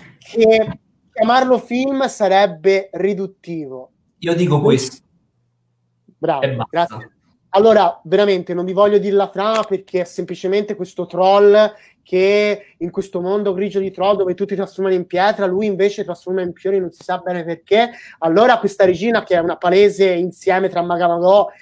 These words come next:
Speaker 1: e Ursula, ma fatta ancora più inquietante, veramente orribile quel personaggio, lo spedisce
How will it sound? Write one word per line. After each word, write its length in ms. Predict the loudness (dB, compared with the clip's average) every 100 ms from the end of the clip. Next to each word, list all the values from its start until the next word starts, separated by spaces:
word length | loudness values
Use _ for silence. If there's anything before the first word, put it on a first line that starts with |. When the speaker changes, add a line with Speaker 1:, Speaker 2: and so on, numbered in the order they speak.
| _ _
Speaker 1:
e 300 | 0 2 2
Ursula, 600 | 2 0 -4 -6 -4 -4
ma 120 | -8
fatta 500 | -8 -6 -6 -6 -8 -10
ancora 300 | -6 -4 -2
più 100 | -4
inquietante, 560 | -8 -4 -4 -4 -6
veramente 400 | -8 -6 -6 -6
orribile 420 | -10 -10 -10 -10
quel 140 | -12 -12
personaggio, 680 | -14 -8 -6 -6 -2 2 2 -2 -20 -20 -8
lo 220 | 0 2
spedisce 1000 | 2 -2 -2 0 -2 -4 -4 0 0 -4